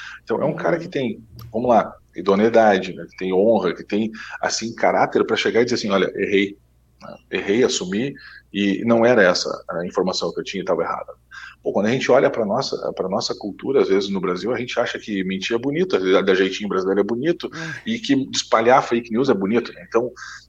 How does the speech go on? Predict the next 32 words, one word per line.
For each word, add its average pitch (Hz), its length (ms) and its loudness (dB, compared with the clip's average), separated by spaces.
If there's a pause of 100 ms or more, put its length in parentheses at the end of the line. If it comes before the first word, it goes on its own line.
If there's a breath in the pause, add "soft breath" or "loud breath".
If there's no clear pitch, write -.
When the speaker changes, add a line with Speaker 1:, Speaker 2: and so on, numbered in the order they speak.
(120)
Speaker 1:
e-, - 480 -2
e-, 160 40 6
esse - 220 0
é - 60 0
um, - 180 -2
é 110 60 2
um 123 100 0
conceito 117 760 -6
diferente 107 640 -6
que - 100 -12
a 98 80 -8
gente 107 220 -8
precisa 104 500 -8
instaurar 92 480 -2
às 92 100 -4
vezes 104 260 -2
e 113 40 8
até 110 160 6
trazer 113 340 4
pro - 120 -8
nosso - 180 -6
dia 113 120 -2
a - 20 -8
dia. 107 200 -2 (200 soft breath)
Isso 143 200 -2
minimiza 160 360 2
a - 20 0
fofoca, - 420 -2 (320 loud breath)
isso 117 220 -4
minimiza 107 520 2
a - 20 2
mimimi, 117 420 0